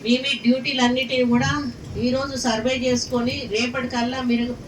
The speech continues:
సాయంత్రం లోపలికల్లా ఇవన్నీ కూడా కంప్లీట్ చేయాల్సిన బాధ్యత ఉంది. ఎందుకనంటే రేపటి నుంచి సాయంత్రం నుంచి బతుకమ్మలు ఆడతారు కాబట్టి మనం మీటింగ్ కొంత ఆలస్యమైనా కూడా మీకు చేయించడం పెద్ద కష్టమేం కాదు అనుకుంటున్నాను. ముఖ్యంగా, ఆ,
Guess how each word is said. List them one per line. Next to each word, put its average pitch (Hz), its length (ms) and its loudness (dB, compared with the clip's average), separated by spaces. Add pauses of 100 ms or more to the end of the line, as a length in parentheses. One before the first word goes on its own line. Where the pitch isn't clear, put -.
(260)
సాయంత్రం 240 480 -2
లోపలికల్లా 240 480 -2
ఇవన్నీ 226 280 -2
కూడా 240 140 0
కంప్లీట్ 226 500 -2
చేయాల్సిన 208 360 0
బాధ్యత 202 420 0
ఉంది. 196 360 -2 (460)
ఎందుకనంటే 247 600 0
రేపటి 240 360 2
నుంచి 254 340 -2 (140)
సాయంత్రం 233 360 0
నుంచి 240 260 2
బతుకమ్మలు 226 500 -2
ఆడతారు 208 420 -2
కాబట్టి 214 540 -2 (380)
మనం 233 200 4
మీటింగ్ 233 320 4
కొంత 254 260 0
ఆలస్యమైనా 240 600 0
కూడా 247 140 0
మీకు 233 300 0
చేయించడం 233 420 2
పెద్ద 220 220 -2
కష్టమేం 214 580 -4
కాదు 208 340 2
అనుకుంటున్నాను. 214 720 -4 (380)
ముఖ్యంగా, 262 560 0 (240)
ఆ, 202 300 -4